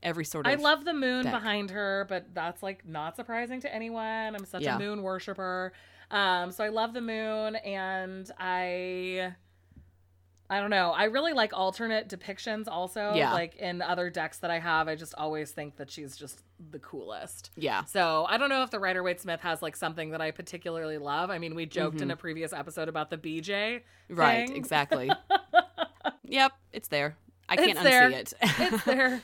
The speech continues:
Speaker 2: You have to unsee it. <laughs>
Speaker 1: Yeah. Yeah, I th-, I feel like with the R W S deck,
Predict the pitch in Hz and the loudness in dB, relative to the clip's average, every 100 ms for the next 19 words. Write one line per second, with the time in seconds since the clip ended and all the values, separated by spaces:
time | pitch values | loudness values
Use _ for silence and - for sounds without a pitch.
0 | - 247 247 254 262 240 233 226 196 196 | -4 -2 0 0 0 -2 -4 -6 -2 -2
1 | 208 214 - 381 147 143 - 392 - 392 | -4 -12 -8 -2 0 -2 -6 -12 -10 -12
2 | - 214 202 226 - 240 226 320 349 285 | 4 6 8 6 4 2 4 2 4 2
3 | 262 233 - - 196 190 180 170 165 - | 2 -2 -2 0 0 0 -2 0 -2 -2
4 | 170 | -2